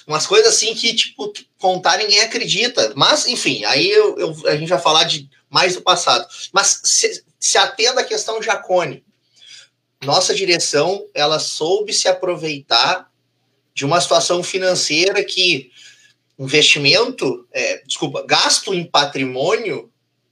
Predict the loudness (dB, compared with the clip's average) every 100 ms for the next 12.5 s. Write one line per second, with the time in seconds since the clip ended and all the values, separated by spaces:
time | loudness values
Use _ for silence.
0 | _ -18 -10 -6 2 2 2 -4 -10 -6
1 | -4 -4 0 0 0 -6 -20 _ _ _
2 | _ _ -8 -4 -4 -8 -18 -16 -4 -2
3 | 0 2 2 4 2 2 0 2 2 4
4 | 0 -2 -2 -2 -2 -6 -6 -2 -2 -2
5 | -12 -8 -6 -6 -4 -2 0 -2 -4 -12
6 | _ _ _ _ _ _ _ -4 -2 -2
7 | -2 -2 2 4 6 4 4 2 2 2
8 | 2 -6 -20 _ _ -8 2 2 6 6
9 | 6 4 0 -2 0 -2 -2 -2 0 0
10 | 2 2 2 2 2 2 0 0 -4 -4
11 | -6 -2 -2 2 0 0 -2 -2 -2 -2
12 | 0 0 0 -6